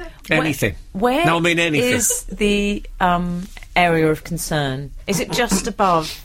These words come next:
Speaker 1: the waistband?
Speaker 2: Um, well, I managed to pull it up so it's just above the waistband, and it sits there like Humpty Dumpty on a wall. But, um, it's just generally, you know,
Speaker 1: Yeah.
Speaker 2: my little plump, um,
Speaker 1: Mm.
Speaker 2: figure.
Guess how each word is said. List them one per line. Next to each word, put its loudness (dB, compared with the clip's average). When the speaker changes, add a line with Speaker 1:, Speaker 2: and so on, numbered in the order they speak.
Speaker 1:
the -4
waistband? -2
Speaker 2:
Um, 0
well, 4
I 4
managed 2
to 2
pull 2
it 4
up 0
so 0
it's -4
just -2
above -2
the 4
waistband, -2
and -2
it -6
sits -2
there 4
like 0
Humpty -2
Dumpty 0
on -2
a 0
wall. 2
But, 0
um, 0
it's -4
just -2
generally, 0
you 0
know, 4
Speaker 1:
Yeah. 4
Speaker 2:
my 4
little 0
plump, -2
um, -4
Speaker 1:
Mm. -6
Speaker 2:
figure. 0